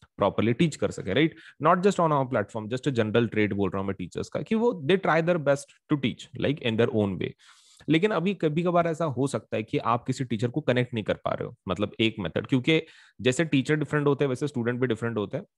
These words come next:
and not every student can understand एक पर्टिकुलर लैंग्वेज एक आधे टीचर की। हो सकता है कि उस, एक बेस्ट टीचर है लेकिन उसको किसी, कोई एक ऐसा स्टूडेंट है कि जिसको कुछ समझ में नहीं आ रहा वो टीचर का, it might happen। तो यहाँ पर वैसा प्रॉब्लम नहीं है। अगर वैसा होता भी है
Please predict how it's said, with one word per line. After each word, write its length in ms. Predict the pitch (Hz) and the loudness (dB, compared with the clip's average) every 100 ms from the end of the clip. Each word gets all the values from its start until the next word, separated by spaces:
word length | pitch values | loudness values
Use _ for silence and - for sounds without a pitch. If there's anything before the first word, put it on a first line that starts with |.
| - | -4
and 260 | 127 147 208 | -2 2 2
not 200 | 196 123 | 4 2
every 220 | 139 139 | 2 2
student 300 | 139 135 131 | 0 -2 -2
can 100 | 127 | -2
understand 500 | 98 101 117 113 151 - | -2 -4 -4 -4 -6 -2
एक 200 | 127 - | -2 0
पर्टिकुलर 400 | 107 107 110 113 | -4 -2 0 2
लैंग्वेज 420 | 101 90 98 123 - | 2 0 -2 -4 -4
एक 120 | - | -2
आधे 140 | 104 | -2
टीचर 280 | 98 90 - | -2 -6 -8
की। 220 | - - - - _ | -8 -10 -10 -18 _
हो 100 | 196 | 4
सकता 260 | 190 - 151 | 4 4 4
है 100 | 151 | 4
कि 100 | 160 | 2
उस, 440 | 160 147 135 - 113 104 131 | 2 -2 -4 -6 -6 -4 -4
एक 160 | 127 104 | -4 -6
बेस्ट 360 | 101 135 - | 0 0 2
टीचर 380 | 147 131 120 120 | 2 2 2 2
है 100 | 117 110 | 2 2
लेकिन 300 | 110 127 120 | 0 0 -6
उसको 440 | - 110 - 135 | -6 -6 2 2
किसी, 320 | 123 117 127 | 2 -2 -2
कोई 440 | 107 107 - 113 120 | -4 -8 0 4 4
एक 100 | 107 | 2
ऐसा 180 | 120 | -2
स्टूडेंट 340 | 120 120 110 110 | -2 0 0 0
है 60 | |
कि 60 | 113 | 0
जिसको 300 | 107 - 123 | -2 -4 -8
कुछ 320 | - - 170 | -4 0 0
समझ 300 | - 120 110 | 2 -2 0
में 120 | 101 | -2
नहीं 120 | 107 95 | -2 -2
आ 80 | |
रहा 100 | 90 | 0
वो 80 | 98 | -2
टीचर 280 | 92 98 - | -2 -8 -10
का, 180 | - - _ - _ _ | -10 -16 _ -20 _ _
it 80 | 160 | 0
might 200 | 190 180 | 2 2
happen। 300 | - 78 - - _ - - - | 0 -6 -8 -20 _ -20 -6 2
तो 60 | |
यहाँ 240 | 127 135 165 | 4 4 4
पर 160 | 190 | 4
वैसा 220 | 165 151 | 4 2
प्रॉब्लम 340 | 151 113 104 120 | 0 0 0 -2
नहीं 240 | 101 78 | -4 -6
है। 60 | 107 | -4
अगर 260 | 123 143 | 0 2
वैसा 260 | 139 135 160 | 4 2 2
होता 360 | 151 113 151 147 | 0 0 2 0
भी 160 | 120 | -2
है 160 | 95 | -6